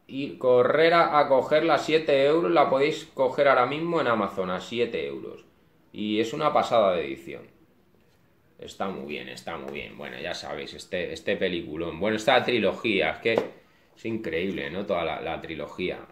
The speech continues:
es impresionante. Yo la vi en el cine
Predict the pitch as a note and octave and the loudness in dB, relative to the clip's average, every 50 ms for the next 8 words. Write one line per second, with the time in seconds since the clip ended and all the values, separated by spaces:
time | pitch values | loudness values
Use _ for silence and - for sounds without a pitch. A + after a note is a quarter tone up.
0 | _ _ - - - G2+ F#2 F#2 G2 F#2 E2 - D#2 C#2+ E2 E2 D#2+ D#2+ - C#2+ | _ _ -20 -14 -12 -12 -10 -8 -8 -8 -8 -8 -10 -12 -10 -12 -12 -12 -10 -10
1 | D2 E2 F#2 G2+ G#2 G2 F#2 G2+ G#2 G2 F#2 F2 E2+ - - - G#2 G#2 G#2+ A2 | -6 -4 -2 0 0 0 0 -2 -2 -2 -2 -4 -8 -8 -8 -6 -4 -4 -4 -4
2 | G#2+ G#2+ | -6 -8